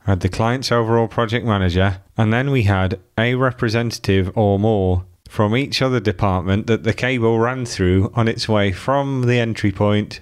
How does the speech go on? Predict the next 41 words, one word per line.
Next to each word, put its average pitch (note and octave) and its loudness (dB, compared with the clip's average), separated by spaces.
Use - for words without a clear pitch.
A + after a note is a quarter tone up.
through A2 0
to G#2 -2
the G2+ 4
legal G#2 2
department. E2 -2
There A2 2
was F#2+ 4
our A#2+ 0
site G#2+ -2
manager F#2+ 0
and A#2+ 0
somebody A#2 0
from G2+ 0
our F#2+ 4
subcontractor G2 -2
as E2+ -2
well. G2 0
Being B2+ 0
that A2+ 0
we A#2 4
were G#2 4
collaborating, A2+ -2
it G#2+ -2
seemed C3 0
the A2 0
best G#2 -2
thing G#2 0
to G2+ -2
do F#2+ 2
to G2 -2
get G2 -2
them A#2 0
round G#2 0
the G#2+ -2
table F#2+ 0
and G#2 0
we F#2+ 4
could G2+ 0
all A#2+ 2
talk G#2 0
method, G2 -2